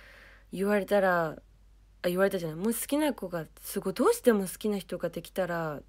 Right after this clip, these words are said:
絶対に面と向かって告白はできないと思う。<laughs> わかんないな。うん。お手紙じゃないかな。お手紙を書くと思います。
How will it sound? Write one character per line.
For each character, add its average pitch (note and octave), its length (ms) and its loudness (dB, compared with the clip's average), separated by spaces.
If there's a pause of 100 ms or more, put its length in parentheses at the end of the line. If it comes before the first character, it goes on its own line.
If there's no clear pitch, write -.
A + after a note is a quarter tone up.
(140)
絶 - 220 -14
対 B3 180 4
に B3+ 240 4 (760)
面 G#3 220 -2
と A#3+ 140 2
向 B3 120 4
か B3 100 2
っ A#3+ 40 2
て A#3+ 140 -4
告 - 140 -12 (160)
白 A#3+ 220 0
は B3 80 2
で A3 140 -4
き A3+ 120 -6
な A#3 140 2
い A3 60 -2
と G3 180 -4
思 F3+ 240 -4
う。 D#3 100 -10 (260)
<laughs> D#4 260 8
わ B3+ 160 12
か - 300 4
ん A#3 100 -4
な C4 160 6
い C4 80 6
な。 B3 500 2 (120)
う F#3 80 -10
ん。 F#3+ 540 -6 (1700)
お F#3 80 -10
手 G#3+ 120 0
紙 F3+ 200 -4
じ F3 100 -6
ゃ F3 40 -6
な E3+ 120 -6
い E3 60 -6
か D#3+ 120 -6
な。 D#3+ 280 -8
お G#3+ 100 -6
手 C4 160 8
紙 A3 200 4
を G3 100 0
書 F#3+ 100 -6
く - 160 -18
と F3+ 180 -6
思 F3+ 200 -4
い F#3 80 -4
ま F#3 240 -2
す。 - 180 -16